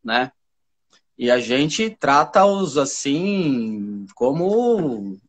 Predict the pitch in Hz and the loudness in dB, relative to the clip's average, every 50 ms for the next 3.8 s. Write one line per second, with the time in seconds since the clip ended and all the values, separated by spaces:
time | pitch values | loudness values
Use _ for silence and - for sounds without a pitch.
0 | _ _ _ - 165 208 214 160 147 151 127 117 101 - - - - - _ - | _ _ _ 0 2 2 2 4 2 2 2 0 -2 -8 -10 -12 -14 -14 _ -14
1 | 104 - 120 117 - 123 123 143 156 151 120 110 127 139 151 170 190 175 - - | -10 -8 -8 -6 -4 -2 0 2 2 2 0 0 0 2 2 2 0 -2 -2 -2
2 | 151 131 123 110 123 131 147 175 190 190 - - 151 117 - - - 131 156 180 | -2 -2 0 0 -2 -2 -2 -2 -4 -6 -6 -8 -8 -8 -8 -8 -4 0 2 2
3 | 190 190 165 151 131 127 135 143 139 123 110 - - - - - - | 2 2 2 0 0 0 -2 0 -2 -2 -4 -6 -10 -10 -12 -14 -18